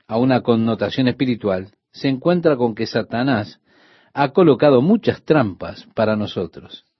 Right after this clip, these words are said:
Y en esa connotación espiritual, el cazador es Satanás y usted es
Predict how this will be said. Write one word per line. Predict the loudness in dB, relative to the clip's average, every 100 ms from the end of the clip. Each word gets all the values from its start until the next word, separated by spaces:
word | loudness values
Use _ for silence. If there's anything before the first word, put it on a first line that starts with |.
| _ _ _ _ _ _ _ _ _ _
Y | 0 2
en |
esa | 4 2
connotación | 4 4 4 2 0 2
espiritual, | 0 0 -2 0 0 0 -2 -10 _ _ _ _ _ _ _ _ _ _
el | -2 0
cazador | 0 0 2 4
es | 2 0
Satanás | -2 0 2 0 -2 _
y | -8 0
usted | 0 2 2 2 2 -14 _ _ -4
es | -2 -2